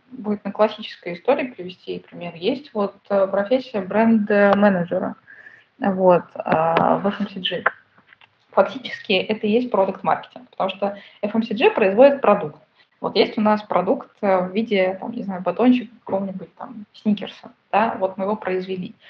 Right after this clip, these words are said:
Нам этот продукт надо упаковать, э, продвинуть, э, там, ритейлеру, правильно, там, не знаю, расфасовать его красивенько, э, на точке продажи и так далее. И вот этой всей стратегией там занимается, то есть стратегией продвижения маркетинга занимается бренд-менеджер, в частности.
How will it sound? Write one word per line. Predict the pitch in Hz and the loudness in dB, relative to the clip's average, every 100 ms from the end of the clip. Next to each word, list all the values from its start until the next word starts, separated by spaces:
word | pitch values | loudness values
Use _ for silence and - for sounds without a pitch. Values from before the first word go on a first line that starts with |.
| - _ | -20 _
Нам | - 262 | 4 4
этот | 220 | 2
продукт | - 214 214 - | 0 0 0 0
надо | 196 175 | -6 -4
упаковать, | 156 262 254 277 185 160 170 - _ _ _ - | -6 0 6 6 6 4 2 -10 _ _ _ -4
э, | 180 180 180 | 2 2 2
продвинуть, | 190 190 220 302 247 - - | 0 0 0 2 0 -2 -4
э, | 196 185 185 - - - - - - 52 - - | 0 2 2 2 0 -2 -4 -2 -2 -4 -6 -8
там, | - - - - | -10 -10 -12 -8
ритейлеру, | 202 254 - 175 175 170 165 | -2 -2 2 2 2 0 -2
правильно, | 185 - 226 269 220 | 0 6 6 6 4
там, | 208 190 185 | 2 -2 -4
не | 185 | -10
знаю, | - 180 175 175 170 | -8 -6 -4 -2 -4
расфасовать | - - 202 208 214 277 - | -6 -12 -8 0 4 4 2
его | 208 196 208 240 233 220 202 - | -10 -6 0 2 4 4 2 -2
красивенько, | 185 190 240 233 226 208 196 196 - - _ - | -6 -4 -2 0 0 0 -2 -2 -6 -20 _ -10
э, | |
на | 202 190 185 190 190 | -4 -4 0 2 2
точке | 226 - - | 2 0 -2
продажи | - 196 175 - | -2 0 -2 -4
и | - - | -10 -6
так | 220 | 0
далее. | 196 160 - | 2 2 -2
И | - 220 | -4 2
вот | 220 | 4
этой | 262 254 | 4 2
всей | 254 | -4
стратегией | 254 233 233 453 427 254 - | -2 -2 0 -2 2 0 0
там | 190 185 | -8 -10
занимается, | 185 202 349 - | -8 0 0 0
то | 190 | -8
есть | 185 | -8
стратегией | 220 220 240 196 | -6 -2 0 -2
продвижения | - 190 214 208 175 180 | -6 -6 -4 -2 -4 -6
маркетинга | 185 - 190 - 180 | -12 -12 -14 -14 -16
занимается | 170 185 254 - 208 | -10 -2 0 -2 -2
бренд-менеджер, | 220 247 233 170 - - | -2 0 -2 -4 -8 -18
в | |
частности. | - - - _ _ | -12 -12 -12 _ _